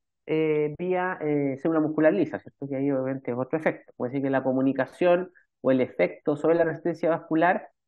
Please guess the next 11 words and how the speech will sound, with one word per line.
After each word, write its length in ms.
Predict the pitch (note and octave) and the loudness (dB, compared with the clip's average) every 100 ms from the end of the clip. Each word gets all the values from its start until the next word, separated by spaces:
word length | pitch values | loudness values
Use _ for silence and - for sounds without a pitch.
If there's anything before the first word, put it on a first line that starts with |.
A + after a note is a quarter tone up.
| - | -12
está 360 | C#3 - E3 | -8 2 4
gatillado 880 | D#3 D#3+ D#3 D3 F#3 A3 F3 F3 - - _ _ | 4 2 2 4 6 6 6 2 0 -12 _ _
por 240 | D#3+ F#3 F#3 | 4 4 4
el 140 | D#3 D3 | 2 0
efecto 560 | D3 - G#3+ - G3+ | -2 -2 -2 -2 -2
del 160 | F#3 F3+ | 0 0
mediador 680 | E3+ E3 E3 E3 G3 G#3+ - | -2 0 2 4 4 4 -4
sobre 480 | - G#3 A3+ A3+ A3+ | -2 2 4 2 -2
el 120 | G3+ - | -2 0
tono 240 | G#3 G#3 | 0 0
vascular, 480 | G#3 G#3 C4 D3+ | -4 0 2 2